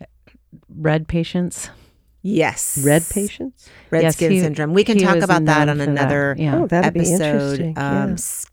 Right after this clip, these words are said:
Speaker 2: patients who have been over steroided and,
Speaker 1: Mm-hmm.
Speaker 2: uh, but,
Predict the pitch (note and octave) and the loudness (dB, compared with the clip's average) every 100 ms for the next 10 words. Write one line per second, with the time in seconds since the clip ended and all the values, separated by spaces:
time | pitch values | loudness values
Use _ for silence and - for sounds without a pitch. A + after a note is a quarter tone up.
0 | - D#3+ D#3 D3+ - D3 C#3+ D3 D3 C#3+ | -6 -6 -4 -8 -4 -4 -2 -4 -2 -4
1 | D3 C3+ - C#3+ C#3 C#3 C#3 C#3 C#3 C3+ | -4 -6 -6 -4 -2 -2 -2 -2 -2 -4
2 | C3+ - - F3 C#3+ D3+ C#3+ C3+ B2+ - | -6 -8 -10 -8 -6 -6 -6 -6 -6 -8
3 | - - _ - D#3 C#3+ | -12 -18 _ -10 -6 -4